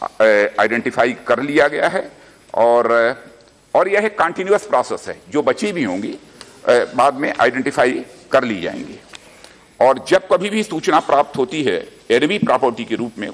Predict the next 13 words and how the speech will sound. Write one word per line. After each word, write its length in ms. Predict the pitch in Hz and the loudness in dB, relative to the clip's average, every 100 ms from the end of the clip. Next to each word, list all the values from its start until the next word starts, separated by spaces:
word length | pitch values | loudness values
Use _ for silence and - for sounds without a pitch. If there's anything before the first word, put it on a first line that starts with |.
| - | -12
उसे 200 | 113 143 | -4 -4
स्वीकार 440 | - 117 - 104 | -2 -2 2 2
करने 300 | 135 143 156 | 2 0 -2
अथवा 300 | 185 - 120 | -6 -4 0
नकारने 460 | 113 98 104 120 135 | 0 2 0 0 -2
के 120 | 117 | -8
संबंध 400 | - 85 101 135 | -10 -6 -4 -2
में 180 | 98 67 - - - - - - - - | -4 -8 -16 -20 -20 -20 -20 -20 -20 -6
प्रक्रिया 360 | 139 - 160 170 | -4 -2 2 2
अनुसार 400 | 135 113 92 - - - - - 82 | 0 -2 -2 -4 -14 -20 -20 -20 -2
जांच 300 | 127 147 - | 2 2 0
भी 240 | 98 127 - - | -4 -6 -8 -2
प्रारंभ 440 | 113 120 110 113 | 2 2 0 -4